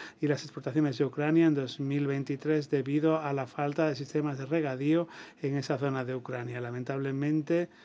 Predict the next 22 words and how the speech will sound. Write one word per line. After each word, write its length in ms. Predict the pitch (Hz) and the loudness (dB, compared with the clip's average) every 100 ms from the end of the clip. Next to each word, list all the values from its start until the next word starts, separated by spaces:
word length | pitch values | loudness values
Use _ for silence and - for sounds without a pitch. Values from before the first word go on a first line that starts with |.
| - - _ _ | -20 -20 _ _
eso 300 | 143 147 170 | 0 2 2
provocará 680 | 160 151 139 139 131 135 143 | 4 2 2 -2 -2 0 0
un 180 | 139 143 | 2 0
mayor 400 | 135 131 139 139 | 0 0 0 0
nivel 300 | 135 135 151 | 0 0 2
de 100 | 147 | 2
inseguridad 520 | 131 143 131 135 131 | 0 -2 0 0 -2
alimentaria, 1000 | 127 131 127 127 123 143 143 147 156 165 | -2 -4 -4 -6 -4 0 2 4 4 4
mayores 460 | 147 131 135 135 131 | 2 0 -2 -2 -2
precios 340 | 151 131 143 | -2 0 -2
de 140 | 135 127 | -2 -4
los 200 | 127 160 | -4 -2
alimentos 540 | 147 139 151 156 - | 0 0 0 0 -2
y 60 | 139 | -4
empeorará 880 | 127 120 170 175 151 131 135 147 - - - - | -4 -2 4 6 4 2 0 0 -4 -16 -12 -4
el 140 | 135 | -2
panorama 440 | 143 135 139 143 | 0 2 2 2
humanitario 480 | 135 151 147 143 156 | 2 2 2 2 2
en 80 | 147 | 2
todo 240 | 135 123 | 0 -4
el 80 | 123 | 0
mundo. 320 | 151 165 123 | 4 4 2